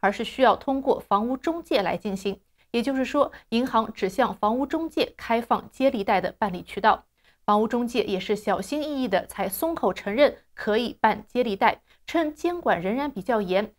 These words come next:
主要看哪些银行愿意接单。所谓的接力贷就是指以父母购房资格来买房，当父母的贷款年限受限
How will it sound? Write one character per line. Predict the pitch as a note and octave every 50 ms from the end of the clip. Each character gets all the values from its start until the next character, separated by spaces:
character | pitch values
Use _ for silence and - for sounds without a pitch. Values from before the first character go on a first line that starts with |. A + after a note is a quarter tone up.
| _ _
主 | _ - G3
要 | G#3 A3 A#3
看 | A#3 - C#4 A#3 - -
哪 | F#3 E3+ -
些 | F#3 - - D4+
银 | C4+ A#3 A3 A3+
行 | - G3+ F#3+ F#3 -
愿 | B3+ C4+ A3+ G#3
意 | F3+ - _
接 | _ A#3 A#3
单。 | A#3 B3 B3 B3 B3 _ _ _ _ _ - - - _
所 | - - A3+ A#3+
谓 | D4 D#4+
的 | C#4+ C4 A#3
接 | A#3+ - - E4 E4+
力 | D4+ B3+
贷 | - B3+ A3+ - -
就 | - - A#3
是 | G#3+ - A3+
指 | F#3+ - - F#3+ F#3 -
以 | G#3 G3+ G3
父 | G3 - - F4 E4 C#4
母 | G3
购 | - _ - A3+
房 | A3+ G#3 G3 G#3
资 | G3+ - - D4+ D4+
格 | - G#3 G3
来 | F#3 G3 A3+
买 | A3+ A3 - -
房， | - - F#3+ G3+ A3 - _ _ _ - _ _
当 | - A3 G#3+ A3 A3+
父 | - - C4
母 | A#3 G#3 F#3
的 | F#3 F#3+ F3+
贷 | F#3 B3+ A3+ G#3+
款 | G#3+ - G3+ F#3+
年 | F#3 F#3+ G3
限 | G#3+ - D4+ B3+ A#3+
受 | A#3 - D4 C#4
限 | C4 - E4 C4+ -